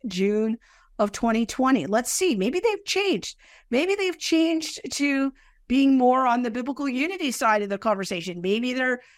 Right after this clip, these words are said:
they're, they're recommending these types of resources like Voti and Sam Say and Daryl Harrison, et cetera, Monique Toussaint.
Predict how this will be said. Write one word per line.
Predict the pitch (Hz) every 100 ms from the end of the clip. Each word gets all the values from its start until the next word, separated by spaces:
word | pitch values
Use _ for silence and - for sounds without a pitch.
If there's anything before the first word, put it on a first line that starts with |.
| _
they're, | 220 226 233
they're | - 233 226
recommending | 226 240 254 247 254 247 226 190
these | 214 190 277 330
types | - 262 220 -
of | 220
resources | 202 202 196 202 185 - 196
like | 202 190 190
Voti | 196 262 254 202
and | 175 180 - _ _
Sam | - 233 240 240
Say | - 269 262 208
and | 170
Daryl | 180 220 233
Harrison, | 254 254 - 185
et | 151
cetera, | - 226 226 180 120
Monique | - 185 220 233
Toussaint. | 233 - 226 214